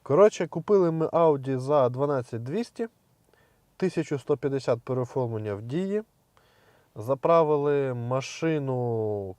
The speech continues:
друга на дві з половиною тисячі, шістсот гривень штрафів назбирали, е,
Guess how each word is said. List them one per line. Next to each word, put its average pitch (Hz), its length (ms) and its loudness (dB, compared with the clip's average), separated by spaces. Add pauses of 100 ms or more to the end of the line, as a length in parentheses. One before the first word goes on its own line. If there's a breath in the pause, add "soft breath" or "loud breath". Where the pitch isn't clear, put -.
(140)
друга 113 600 0
на 110 240 -2
дві 117 200 -8
з - 60 -12
половиною 185 520 -2
тисячі, 185 480 -8
шістсот 131 380 -6
гривень 110 500 -6
штрафів 202 580 0
назбирали, 170 680 -2
е, 147 40 -6